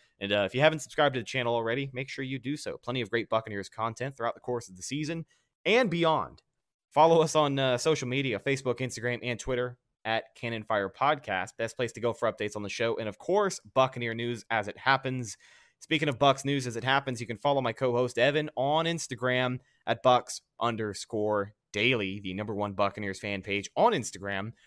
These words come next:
rapidly approaching thirty thousand followers. You can also find him on Twitter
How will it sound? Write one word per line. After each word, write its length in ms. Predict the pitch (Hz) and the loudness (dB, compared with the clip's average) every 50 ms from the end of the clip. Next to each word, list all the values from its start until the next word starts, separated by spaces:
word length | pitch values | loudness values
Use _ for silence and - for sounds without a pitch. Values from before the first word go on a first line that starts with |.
| _ _ _ _ | _ _ _ _
rapidly 380 | - 110 113 107 113 107 113 107 | 2 2 2 2 2 -2 -2 -4
approaching 400 | 95 - 123 113 - - 104 98 | -2 -2 -2 -2 -2 -4 -8 -10
thirty 460 | - - - 123 113 107 98 92 90 - - _ | -6 -2 0 0 0 0 -2 -4 -8 -10 -4 _
thousand 440 | 117 104 98 95 90 90 87 85 - | 2 2 2 2 -2 -4 -12 -16 -6
followers. 640 | - - 117 117 117 117 120 131 143 139 135 - _ _ _ _ _ - | 0 4 4 4 4 4 0 0 -2 -2 -6 -10 _ _ _ _ _ -10
You 80 | 113 | -4
can 80 | 123 143 | 0 2
also 220 | 139 131 127 120 | 2 2 2 2
find 200 | - 139 135 131 | 4 4 4 4
him 120 | 131 123 120 | 4 2 2
on 180 | 120 120 117 | 0 0 -2
Twitter 400 | - - - 165 151 151 139 131 | -4 0 2 2 4 4 2 2